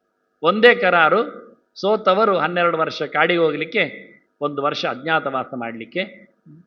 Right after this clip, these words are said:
ಹೆಂಡತಿಯ ಜೊತೆಯಲ್ಲಿ ಹೋಗ್ಲಿಕ್ಕೆ, ಒಬ್ಬ ಸಿಕ್ಕಿಬಿದ್ರು ಮತ್ತೆ ಪುನಃ ಅನವ-, ವನವಾಸ ಹನ್ನೆರಡು ವರ್ಷ, ಮತ್ತೆ ಅಜ್ಞಾತವಾಸ ಅಂತ ಮಾಡ್ಲಿಕ್ಕೆ ಅಂತ. ಹಾಗೆ ಕೌರವರು ಸೋತ್ರೆ ಏನು ಅಂತ ಅಲ್ಲಿ ಇಲ್ಲ, ನೂರು ಜನರಲ್ಲಿ ಯಾರೊಬ್ಬ ಹೋಗುವುದು ಅಂತ ಗೊತ್ತಿಲ್ಲ,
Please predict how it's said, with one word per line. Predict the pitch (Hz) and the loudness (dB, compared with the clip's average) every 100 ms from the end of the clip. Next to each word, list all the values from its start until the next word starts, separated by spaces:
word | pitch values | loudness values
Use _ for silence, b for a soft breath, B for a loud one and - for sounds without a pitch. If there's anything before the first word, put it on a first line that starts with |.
| _ _ _ | _ _ _
ಹೆಂಡತಿಯ | 156 180 175 165 | -4 0 0 0
ಜೊತೆಯಲ್ಲಿ | 147 160 160 190 175 | 0 0 2 2 4
ಹೋಗ್ಲಿಕ್ಕೆ, | 165 143 135 - 202 - - - | 2 0 -4 -4 -6 -8 -20 -4
ಒಬ್ಬ | 190 185 208 | -2 0 2
ಸಿಕ್ಕಿಬಿದ್ರು | 226 247 226 247 240 294 254 - - | 4 2 0 0 0 2 2 0 -2
ಮತ್ತೆ | 214 220 | 0 2
ಪುನಃ | 240 220 196 190 | 2 4 2 2
ಅನವ-, | 175 185 175 165 | 0 -2 -6 -4
ವನವಾಸ | 170 190 180 151 | -2 2 2 0
ಹನ್ನೆರಡು | 165 165 156 | -2 -2 0
ವರ್ಷ, | 151 135 220 - B - | -2 0 -2 -2 B -6
ಮತ್ತೆ | 285 247 | -2 0
ಅಜ್ಞಾತವಾಸ | 196 180 170 147 143 123 | 0 0 0 0 -2 -2
ಅಂತ | 135 127 | -6 -8
ಮಾಡ್ಲಿಕ್ಕೆ | 151 143 127 113 - | -4 -4 -4 -8 -12
ಅಂತ. | 107 101 _ _ _ | -14 -16 _ _ _
ಹಾಗೆ | 214 208 | -2 -2
ಕೌರವರು | 202 233 262 262 233 | 2 6 8 6 4
ಸೋತ್ರೆ | 202 - 226 | 2 0 0
ಏನು | 202 196 | -2 -2
ಅಂತ | 190 | -2
ಅಲ್ಲಿ | 170 165 | -2 -2
ಇಲ್ಲ, | 160 131 - - - | -4 -6 -8 -18 -8
ನೂರು | 175 196 | -2 0
ಜನರಲ್ಲಿ | 190 185 180 175 | 0 0 0 2
ಯಾರೊಬ್ಬ | 170 175 175 165 | 2 4 2 2
ಹೋಗುವುದು | 170 165 156 | 2 2 -2
ಅಂತ | 156 | -4
ಗೊತ್ತಿಲ್ಲ, | 165 151 - 135 | -4 -4 -4 -6